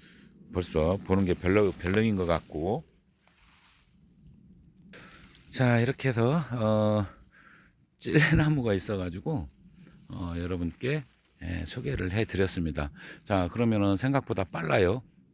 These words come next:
예, 굉장히 빠르기 때문에, 예, 지금 채취해야 맞을 겁니다. 자, 또 다음에 다른 식물을 가지고 찾아뵙도록 하겠습니다.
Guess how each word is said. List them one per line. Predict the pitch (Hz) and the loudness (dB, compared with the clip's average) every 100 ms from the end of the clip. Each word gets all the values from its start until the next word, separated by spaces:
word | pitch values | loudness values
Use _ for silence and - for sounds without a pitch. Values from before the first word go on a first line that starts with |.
| - | -10
예, | 87 85 | -8 -6
굉장히 | 98 107 101 | -4 -2 -2
빠르기 | - 156 131 | -2 -6 -6
때문에, | 110 104 92 101 120 80 - - - - | -6 -2 -2 0 0 -2 -6 -20 -20 -12
예, | 90 85 85 | -6 -4 -4
지금 | - 110 135 123 | -6 -4 -2 -2
채취해야 | - 123 - 113 101 101 110 92 | -6 -10 -6 -2 0 2 2 0
맞을 | 87 90 | -4 -8
겁니다. | - 73 69 76 - - - - - - - | -10 -10 -10 -12 -16 -20 -18 -14 -12 -14 -12
자, | - 78 | -10 -6
또 | - 98 113 | 0 2 2
다음에 | 123 87 87 90 113 | 0 -2 0 2 0
다른 | 117 92 101 104 | -2 0 0 0
식물을 | 127 143 139 131 | 0 0 2 0
가지고 | 110 98 90 | 0 0 -2
찾아뵙도록 | - 110 107 90 - 80 | -2 -2 0 -2 -4 -2
하겠습니다. | 92 95 - 80 73 71 | 0 0 -2 -8 -8 -10